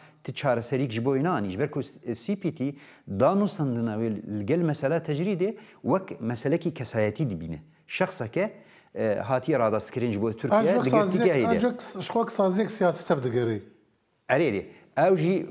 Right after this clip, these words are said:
Speaker 1: wek çawa aynî dewleta Tirk biryara wê li hember, e, rêber Apo çi ye,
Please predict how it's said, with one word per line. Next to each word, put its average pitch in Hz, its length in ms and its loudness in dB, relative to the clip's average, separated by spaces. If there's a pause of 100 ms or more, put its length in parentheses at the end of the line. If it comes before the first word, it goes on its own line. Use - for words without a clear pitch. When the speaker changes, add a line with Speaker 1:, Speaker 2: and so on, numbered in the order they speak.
Speaker 1:
wek 185 360 0
çawa 170 360 2
aynî 180 320 2
dewleta 147 400 4
Tirk - 240 -4
biryara 139 360 4
wê 123 240 2
li 110 60 -2
hember, 139 320 2
e, 127 880 2
rêber 127 300 4
Apo 139 240 2
çi - 160 -2
ye, 202 200 2